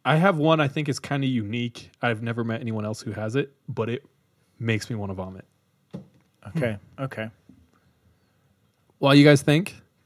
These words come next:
Speaker 1: I'll talk about some that I know. So a childhood friend of mine, her cousin, if she sees wet paper, she wants to vomit.
Speaker 2: Ew.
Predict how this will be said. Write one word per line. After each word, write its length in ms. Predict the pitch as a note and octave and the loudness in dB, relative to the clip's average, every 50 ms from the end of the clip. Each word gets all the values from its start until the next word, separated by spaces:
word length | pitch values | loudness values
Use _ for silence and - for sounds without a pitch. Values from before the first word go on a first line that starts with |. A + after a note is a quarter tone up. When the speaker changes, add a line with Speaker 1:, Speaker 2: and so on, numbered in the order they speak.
| _ _ _ _ _ _ _ - | _ _ _ _ _ _ _ -4
Speaker 1:
I'll 80 | C3 | -4
talk 240 | B2+ - B2+ A#2 - | -2 0 -2 -2 -2
about 240 | B2 A2+ A2 G#2+ - | -2 -2 -2 -2 -2
some 280 | - B2+ A2 G#2+ G#2+ G#2+ | -4 -6 -4 -4 -4 -4
that 100 | G#2+ G2+ | -2 -2
I 60 | G#2 | -2
know. 200 | G#2 G2 E2+ - _ _ _ _ _ _ _ _ | -4 -6 -10 -14 _ _ _ _ _ _ _ _
So 500 | - - B2+ B2 A#2 A2+ A2+ A2+ A#2+ - _ - | -10 -6 -2 -2 0 0 0 -2 -2 -4 _ -4
a 60 | C#3+ | -4
childhood 440 | C3+ - - C#3 B2+ B2+ A#2+ A#2+ A2+ | -4 0 0 2 2 2 2 0 -2
friend 200 | - - C3 B2 | 0 0 0 0
of 60 | B2 | 2
mine, 260 | A#2+ A#2 A#2 A#2 A2 - _ _ | 0 0 -2 -2 -6 -10 _ _
her 180 | - - C3 A#2 | -6 -4 -4 -4
cousin, 540 | - - - B2+ A#2+ A#2+ C#3 E3+ G3 G#3 - - _ _ _ _ _ _ _ _ _ _ _ - | -4 -6 -4 -2 -2 0 0 0 -2 -2 -6 -10 _ _ _ _ _ _ _ _ _ _ _ -8
if 140 | C3+ - | -8 -6
she 260 | - - - - D3+ E3 | -6 -8 -4 -2 -2 -2
sees 720 | D#3+ - - - E3+ E3 C#3+ B2+ B2+ A#2+ A#2 A2+ - - _ _ - | -2 -6 -4 -2 0 2 2 2 2 0 -2 -4 -6 -10 _ _ -8
wet 420 | A#2 G#2+ A2 A#2 B2+ - - _ | -4 -2 0 0 0 -2 -6 _
paper, 560 | - - - D#3 D#3+ - - G#2+ F2 F2+ - _ _ _ _ _ _ _ _ _ _ _ _ _ _ _ _ _ _ _ | -12 -4 0 0 0 0 -2 -8 -10 -10 -14 _ _ _ _ _ _ _ _ _ _ _ _ _ _ _ _ _ _ _
she 180 | - - - A#2+ | -14 -6 -4 -4
wants 220 | A2+ A2 G#2 G2+ | -2 -2 -4 -6
to 80 | - A2+ | -6 -8
vomit. 360 | G2 G2+ F#2+ F#2 E2+ C2+ - _ _ _ _ _ _ _ _ | -6 -6 -6 -8 -10 -14 -20 _ _ _ _ _ _ _ _
Speaker 2:
Ew. 420 | - D3 D#3 F3 E3 A#2 G2+ F#2 | -12 -10 -8 -6 -6 -6 -8 -10